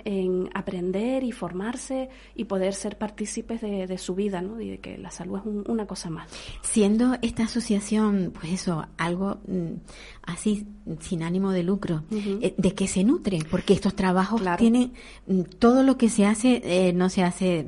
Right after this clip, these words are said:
Speaker 2: sin tener dinero, está claro.
Speaker 1: Eh, efectivamente.
Speaker 2: Entonces,
Speaker 1: Eh,
Speaker 2: mm.
Speaker 1: nosotros lo que,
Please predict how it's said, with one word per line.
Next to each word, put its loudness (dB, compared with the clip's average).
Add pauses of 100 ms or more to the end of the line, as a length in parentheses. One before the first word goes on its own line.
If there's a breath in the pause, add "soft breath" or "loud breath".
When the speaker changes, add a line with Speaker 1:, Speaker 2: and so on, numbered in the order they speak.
Speaker 2:
sin -2
tener 2
dinero, 2
está -4
claro. -2
Speaker 1:
Eh, 4
efectivamente. -6
Speaker 2:
Entonces, 0
Speaker 1:
Eh, 4
Speaker 2:
mm. 2
Speaker 1:
nosotros -4
lo -6
que, -6